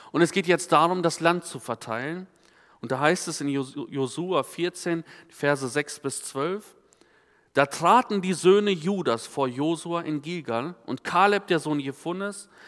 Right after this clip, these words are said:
der Kenesiter, sprach zu ihm: ‚Du weißt, was der Herr zu Mose,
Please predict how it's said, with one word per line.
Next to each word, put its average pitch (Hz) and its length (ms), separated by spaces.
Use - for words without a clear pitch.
der 117 100
Kenesiter, 160 800
sprach 160 460
zu - 180
ihm: 73 180
‚Du 147 220
weißt, 190 440
was 185 160
der 165 140
Herr 175 240
zu - 180
Mose, 170 600